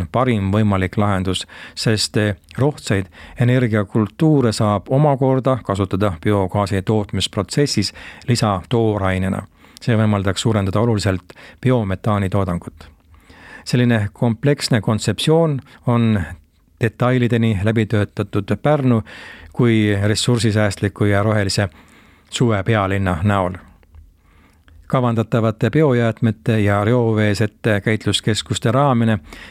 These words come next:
ei peaks olema asi iseenesest, vaid see annaks hea võimaluse Pärnu linnal ja maakonnal arendada rohelise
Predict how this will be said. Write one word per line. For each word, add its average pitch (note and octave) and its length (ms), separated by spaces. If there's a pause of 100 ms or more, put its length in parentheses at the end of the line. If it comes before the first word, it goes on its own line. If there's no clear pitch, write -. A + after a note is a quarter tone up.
(100)
ei D#3 100
peaks C3 240
olema A2+ 420 (600)
asi C3 300
iseenesest, G#2+ 880
vaid A#2 200
see A#2 120
annaks G#2+ 340
hea C#3 180 (160)
võimaluse G#2+ 480 (180)
Pärnu A2 380
linnal C3+ 380 (340)
ja A2 260
maakonnal B2 720 (280)
arendada G#2+ 640
rohelise G#2 520